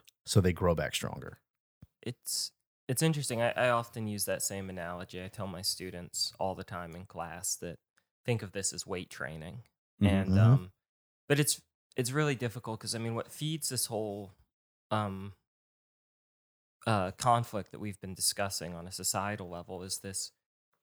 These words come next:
Speaker 2: uh, increasingly anti-aesthetic
Speaker 3: Yes.
Speaker 2: disposition. And I always wonder, like, you know, like, what is at the root of that?
Speaker 3: Mm-hmm.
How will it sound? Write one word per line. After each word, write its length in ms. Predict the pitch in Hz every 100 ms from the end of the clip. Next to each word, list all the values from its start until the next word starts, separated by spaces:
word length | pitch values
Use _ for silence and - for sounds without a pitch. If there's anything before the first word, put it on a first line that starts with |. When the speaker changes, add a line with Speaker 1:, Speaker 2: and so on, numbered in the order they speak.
| _ _ -
Speaker 2:
uh, 140 | 110 -
increasingly 1200 | 113 110 - - 139 151 143 - 131 120 113 107
anti-aesthetic 1800 | - 107 110 107 98 98 95 95 92 _ _ 107 - - 98 87 - - - _ -
Speaker 3:
Yes. 300 | 71 60 -
Speaker 2:
disposition. 960 | 117 - - 104 98 98 - 120 120 - _ _ _ _ _ _ -
And 120 | 120
I 60 | 123
always 260 | 120 117
wonder, 320 | 113 110 107 101
like, 320 | 98 92 117
you 40 |
know, 140 | 110 98
like, 240 | 98 95
what 220 | 113 143
is 120 | 165
at 160 | 143 131
the 80 | 104
root 300 | 95 107 104
of 60 | -
that? 300 | - 76 - -
Speaker 3:
Mm-hmm. 220 | 85 82